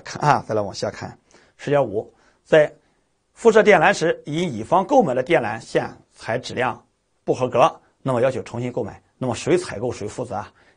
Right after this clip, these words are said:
乙方采购的材料啊不合格，那应该由乙方负责啊，所以这个是不能给的。那么造成这个作业时间延长，呃，增加硬工以及材料损失，这些统统都不给啊。十点六，由于该工程工期较紧，经甲方代表同意，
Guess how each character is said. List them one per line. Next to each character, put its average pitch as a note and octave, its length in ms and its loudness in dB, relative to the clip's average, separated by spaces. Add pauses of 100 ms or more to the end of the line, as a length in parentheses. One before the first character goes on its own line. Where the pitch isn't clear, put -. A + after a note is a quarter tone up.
乙 B2 160 -2
方 A#3 200 4
采 A2 220 -4
购 B2+ 100 -4
的 B2 60 -6
材 - 180 -12
料 - 220 -10 (320)
啊 B2 100 -4
不 A2+ 140 -8
合 A#2+ 140 -2
格， G2 200 -10
那 G#2+ 120 -10
应 A#2 100 -4
该 A2+ 120 -4
由 A2 100 -4
乙 F#2 180 -12
方 - 200 -10
负 F3+ 200 -6
责 - 180 -14 (120)
啊， - 160 -12
所 - 120 -8
以 F#2+ 80 -6
这 G#3 160 6
个 - 160 -2 (340)
是 - 300 -8 (540)
不 B2+ 100 -4
能 A#2 140 -2
给 G2+ 140 -6
的。 A2 200 -4 (680)
那 D3+ 80 0
么 D3+ 120 6
造 D3+ 140 6
成 C#3+ 240 -2
这 C#3+ 60 2
个 A#2+ 180 2
作 D3 160 0
业 C3 80 4
时 - 80 -4
间 B2 160 0
延 B2+ 140 -2
长， C3+ 300 -4 (240)
呃， A2+ 180 -2
增 B2+ 160 -2
加 B2 120 0
硬 C3+ 140 -2
工 C3 240 2
以 A2+ 60 -10
及 G#2 80 -6
材 - 120 -12
料 A#2+ 80 -2
损 G2 160 -8
失， G2+ 140 -8
这 G2 100 -6
些 G#2 160 -10
统 B2+ 200 -8
统 C3 180 -6
都 G2+ 140 -8
不 G#2 100 -10
给 G2 180 -10
啊。 B2 240 -2 (360)
十 - 120 -10
点 G#2+ 80 -2
六， C#3 140 2 (480)
由 F3+ 160 2
于 D#3 100 4
该 D#3+ 200 4
工 D#3 160 0
程 A#2+ 120 -8
工 C3 140 -8
期 C3 140 -6
较 C3 120 0
紧， G2+ 220 -10 (300)
经 B3+ 200 6
甲 A#2 200 0
方 D3 120 0
代 E3 120 4
表 A2+ 120 -4
同 - 240 -8
意， E3+ 220 -4